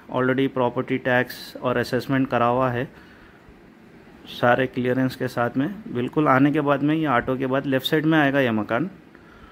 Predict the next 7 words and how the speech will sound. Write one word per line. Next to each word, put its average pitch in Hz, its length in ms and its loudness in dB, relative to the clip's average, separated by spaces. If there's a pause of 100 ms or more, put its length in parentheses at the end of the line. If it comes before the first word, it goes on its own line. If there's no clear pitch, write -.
(300)
Old 185 280 6
house 170 260 4
है, 175 160 2 (680)
same 156 360 0
as 139 260 4
it 143 160 0
is 160 180 0